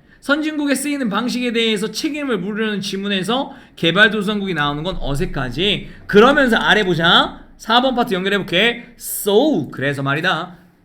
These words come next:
얘가 없다고 치는 거야. 그래서, 그래서 even a dramatic fall까지요. 심지어 급격한 감소가, 세계의 인구수에서의 급격한 감소가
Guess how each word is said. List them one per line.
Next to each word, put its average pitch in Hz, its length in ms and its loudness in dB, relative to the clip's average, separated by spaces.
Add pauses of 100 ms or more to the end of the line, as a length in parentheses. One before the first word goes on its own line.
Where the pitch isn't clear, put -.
얘가 208 200 2
없다고 185 380 2
치는 302 260 -4
거야. 208 380 4
그래서, 165 720 -2 (300)
그래서 160 640 -2 (1200)
even 247 340 0
a 262 420 0
dramatic 226 680 2 (340)
fall까지요. 185 1120 4
심지어 156 640 -4 (840)
급격한 220 840 -4
감소가, 135 680 -8 (1000)
세계의 220 960 0
인구수에서의 185 1000 0
급격한 160 640 -6
감소가 135 920 -6